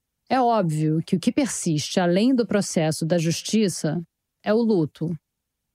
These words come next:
Uma ausência muito concreta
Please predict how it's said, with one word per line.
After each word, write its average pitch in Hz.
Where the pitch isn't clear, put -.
Uma 233
ausência 170
muito 208
concreta 196